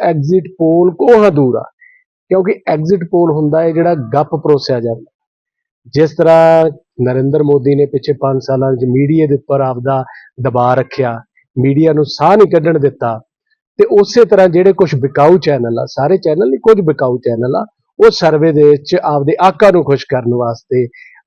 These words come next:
ਅੱਪ ਕਰ ਰਹੇ ਆ। ਤੇ ਜਿੱਥੋਂ ਤੱਕ ਤੁਸੀਂ ਗੱਲ ਕਰਦੇ ਹੋ, ਜਿਹੜੇ ਐਗਜ਼ਿਟ ਪੋਲ ਹੁੰਦੇ ਆ, ਕਿਤੇ ਨਾ ਕਿਤੇ ਜਿਹੜੀ ਅਫਸਰਸ਼ਾਹੀ ਆ, ਉਹਦੇ ਉੱਤੇ ਵੀ ਦਬਾਅ ਪਾਉਣ ਵਾਸਤੇ ਬਣਾਏ ਜਾਂਦੇ ਆ ਕਿ ਸਾਡੀ ਸਰਕਾਰ ਆ ਰਹੀ ਹੈ ਤੇ ਤੁਸੀਂ ਸਾਡੇ ਨਾਲ ਚੱਲੋ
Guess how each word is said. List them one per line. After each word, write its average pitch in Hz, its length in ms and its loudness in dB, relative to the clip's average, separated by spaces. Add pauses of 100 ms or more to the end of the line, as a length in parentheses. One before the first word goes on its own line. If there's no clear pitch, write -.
(140)
ਅੱਪ 156 60 -2 (120)
ਕਰ 123 180 -4
ਰਹੇ 123 260 -2
ਆ। 113 80 -6 (460)
ਤੇ 160 60 -2
ਜਿੱਥੋਂ 170 260 -2
ਤੱਕ 196 160 0
ਤੁਸੀਂ 175 280 -2
ਗੱਲ 147 240 -2
ਕਰਦੇ 160 260 -2
ਹੋ, 180 40 2
ਜਿਹੜੇ 185 260 0
ਐਗਜ਼ਿਟ 147 340 -4 (120)
ਪੋਲ 151 200 0
ਹੁੰਦੇ 147 220 0
ਆ, 160 40 -2
ਕਿਤੇ 160 280 -2
ਨਾ 170 120 0
ਕਿਤੇ 139 300 -2
ਜਿਹੜੀ 143 260 0
ਅਫਸਰਸ਼ਾਹੀ 131 720 -4
ਆ, 127 60 -20 (500)
ਉਹਦੇ 226 280 2
ਉੱਤੇ 180 240 0
ਵੀ 160 120 2
ਦਬਾਅ 131 320 0
ਪਾਉਣ 131 260 -2
ਵਾਸਤੇ 131 220 -4
ਬਣਾਏ 117 280 -4
ਜਾਂਦੇ 123 240 -2
ਆ 143 40 0
ਕਿ 143 120 -4
ਸਾਡੀ 127 300 -6
ਸਰਕਾਰ 127 600 -4
ਆ 123 180 -4
ਰਹੀ 127 200 -4
ਹੈ 226 80 -8 (380)
ਤੇ 156 60 -4
ਤੁਸੀਂ 160 260 -2
ਸਾਡੇ 143 280 0
ਨਾਲ 139 260 2
ਚੱਲੋ 120 320 -4